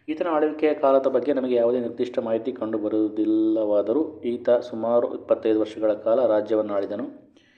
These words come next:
ಈತನ ಸಿಂಹಾಸನಕ್ಕೆ, ಈತನು ಸಿಂಹಾಸನಕ್ಕೆ ಬಂದ ತಕ್ಷಣವೇ ಆ, ಈತನ ತಂದೆಯಿಂದ ಸೋಲಲ್ಪಟ್ಟಿದ್ದ ಹಿಂದಿನ ರಾಜರುಗಳು ಈ ಸಮಯದಲ್ಲಿ ದಂಗೆ ಎದ್ದರು. ಆದರೆ ಕಂಗವರ್ಮನು ಅವರೆಲ್ಲರನ್ನು ಸಂಪೂರ್ಣವಾಗಿ ಸೋಲಿಸಿದನು. ತನ್ನ ಆಡಳಿತ ಅವಧಿಯಲ್ಲಿ ರಾಜ್ಯಕ್ಕೆ ಸಂಪೂರ್ಣ ರಕ್ಷಣೆ ಒದಗಿಸಿದ್ದ ಕಂಗವರ್ಮ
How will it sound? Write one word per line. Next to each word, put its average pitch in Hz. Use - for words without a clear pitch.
ಈತನ 160
ಸಿಂಹಾಸನಕ್ಕೆ, 139
ಈತನು 160
ಸಿಂಹಾಸನಕ್ಕೆ 135
ಬಂದ 123
ತಕ್ಷಣವೇ 127
ಆ, 123
ಈತನ 143
ತಂದೆಯಿಂದ 123
ಸೋಲಲ್ಪಟ್ಟಿದ್ದ 123
ಹಿಂದಿನ 127
ರಾಜರುಗಳು 117
ಈ 135
ಸಮಯದಲ್ಲಿ 117
ದಂಗೆ 110
ಎದ್ದರು. -
ಆದರೆ 127
ಕಂಗವರ್ಮನು 131
ಅವರೆಲ್ಲರನ್ನು 123
ಸಂಪೂರ್ಣವಾಗಿ 117
ಸೋಲಿಸಿದನು. 120
ತನ್ನ 113
ಆಡಳಿತ 123
ಅವಧಿಯಲ್ಲಿ 117
ರಾಜ್ಯಕ್ಕೆ 110
ಸಂಪೂರ್ಣ 117
ರಕ್ಷಣೆ 117
ಒದಗಿಸಿದ್ದ 113
ಕಂಗವರ್ಮ 120